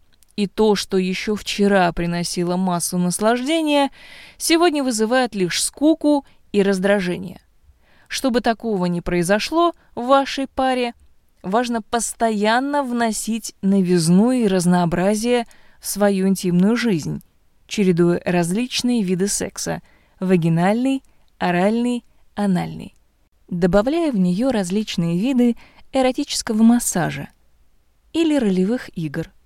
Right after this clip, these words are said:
или даже элементы Б Д С М. Единственное, от чего бы хотелось вас предостеречь, это от появления еще одного партнера –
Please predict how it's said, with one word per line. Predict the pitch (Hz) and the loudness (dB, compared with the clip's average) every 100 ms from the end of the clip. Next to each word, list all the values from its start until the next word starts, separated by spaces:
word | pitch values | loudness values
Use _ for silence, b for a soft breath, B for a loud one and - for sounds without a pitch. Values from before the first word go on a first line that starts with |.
| _ _ _ _ _ _ - | _ _ _ _ _ _ -8
или | 269 269 | -2 0
даже | 185 175 220 240 | 2 0 -2 -4
элементы | - 170 165 175 220 220 220 b b b | -4 -4 -2 0 0 0 -4 b b b
Б | 165 180 185 | -4 -2 0
Д | 202 - | -2 -4
С | 214 - | -6 -6
М. | - 147 143 156 _ _ _ _ | -6 -8 -10 -16 _ _ _ _
Единственное, | 208 240 262 339 - 254 269 269 - | -4 -2 0 -2 -4 -2 0 0 0
от | 240 | -4
чего | - 262 247 | -4 -4 -2
бы | 233 226 | 0 -2
хотелось | - 254 - 240 180 165 - | 0 -2 -2 -2 0 -2 -2
вас | 170 170 - | -2 -2 -2
предостеречь, | 175 165 175 - 254 320 320 - - _ _ _ - | -4 -2 -4 -2 0 0 0 -6 -12 _ _ _ -2
это | 320 294 269 | 0 2 2
от | - | 0
появления | 233 226 202 214 247 247 240 233 | -4 -2 0 -2 -2 0 -2 -2
еще | 208 240 254 - 247 | -4 -4 -4 -2 0
одного | 190 170 165 165 | 0 0 -2 0
партнера – | 208 226 311 339 302 277 | 0 -2 -2 0 4 2